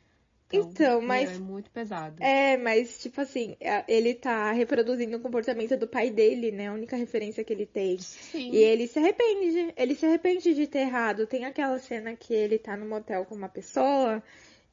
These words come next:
Speaker 2: e aí ele tá desabafando, tipo, vai desabafar na psicóloga, né? Mas tudo bem. Ele tá desabafando sobre como os erros dele influenciou os filhos.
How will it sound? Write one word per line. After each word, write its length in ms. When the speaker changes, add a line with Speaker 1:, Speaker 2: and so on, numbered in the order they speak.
Speaker 2:
e 160
aí 240
ele 320
tá 480
desabafando, 960
tipo, 180
vai 160
desabafar 420
na 100
psicóloga, 760
né? 120
Mas 200
tudo 120
bem. 200
Ele 240
tá 160
desabafando 1080
sobre 300
como 400
os 160
erros 500
dele 800
influenciou 680
os 240
filhos. 680